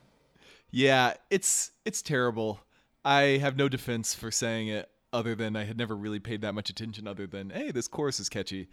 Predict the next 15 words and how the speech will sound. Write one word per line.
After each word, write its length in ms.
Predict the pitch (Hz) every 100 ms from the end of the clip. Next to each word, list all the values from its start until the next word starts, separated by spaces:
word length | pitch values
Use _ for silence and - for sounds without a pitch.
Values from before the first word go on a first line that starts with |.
| - - - _
Um, 420 | 143 143 139 123 - - _ _
I 100 | 151
ha-, 360 | 190 226 - 78 -
I 80 | 170
think 240 | 240 226
the 100 | 190
dumbest 420 | 143 139 147 151 -
thing 160 | 147
about 240 | 131 123 123
this 140 | -
very 260 | 117 123 120
dumb 300 | 113 113 110
song 520 | - 107 110 117 123 - _ _ -
is 580 | 127 120 117 110 - - _ _ _ _ -
that 640 | 131 147 135 123 117